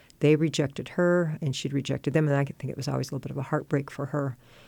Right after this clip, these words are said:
But she went on to have, uh, a very rich life and, of course,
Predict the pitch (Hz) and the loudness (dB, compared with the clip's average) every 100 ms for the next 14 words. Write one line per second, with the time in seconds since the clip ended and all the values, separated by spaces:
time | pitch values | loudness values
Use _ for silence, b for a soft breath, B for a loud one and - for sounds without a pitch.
0 | b _ 147 147 - 147 147 147 143 139 | b _ -2 0 2 4 4 4 4 2
1 | 139 139 135 131 127 123 - - 147 123 | 0 -4 -2 0 0 -4 -8 -12 -4 -2
2 | 123 135 143 135 123 131 - 127 123 123 | -2 0 2 2 0 -4 -4 -2 0 -2
3 | - - - 127 123 120 - 120 120 - | -6 -16 -6 -2 -2 -4 -6 -4 -2 -4
4 | - | -8